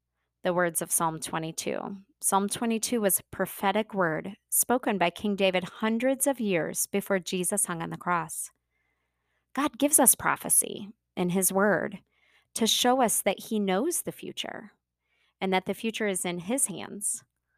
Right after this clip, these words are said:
Think about that when Jesus was hanging on the cross.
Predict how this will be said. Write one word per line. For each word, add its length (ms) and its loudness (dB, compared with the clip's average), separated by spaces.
Think 200 0
about 340 0
that 360 -8
when 220 0
Jesus 500 2
was 160 -2
hanging 480 -4
on 140 -6
the 80 -6
cross. 640 -4